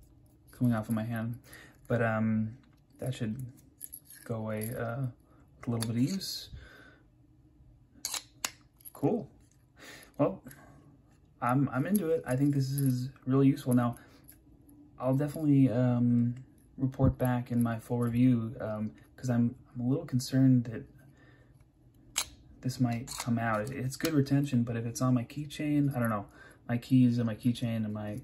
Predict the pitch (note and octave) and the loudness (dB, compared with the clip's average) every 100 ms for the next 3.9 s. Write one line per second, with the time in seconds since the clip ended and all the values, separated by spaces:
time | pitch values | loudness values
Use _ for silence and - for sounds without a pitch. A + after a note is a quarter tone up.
0 | - B2 A2+ G#2 G#2 G#2 G#2 G2+ G#2 G2 | -2 0 0 -2 -4 -8 -8 -6 -4 -6
1 | - - - _ - A#2+ A2 A2+ A2 G2+ | -10 -14 -20 _ 0 0 2 0 -2 -4
2 | - - A#2 A#2+ A#2 A#2 - A2 A2 - | -6 -8 -6 -4 -4 -4 -6 -8 -8 -8
3 | A2+ G#2+ A2 A2+ A2+ A#2 A#2+ A#2 | -6 -6 -6 -8 -4 -2 -2 -4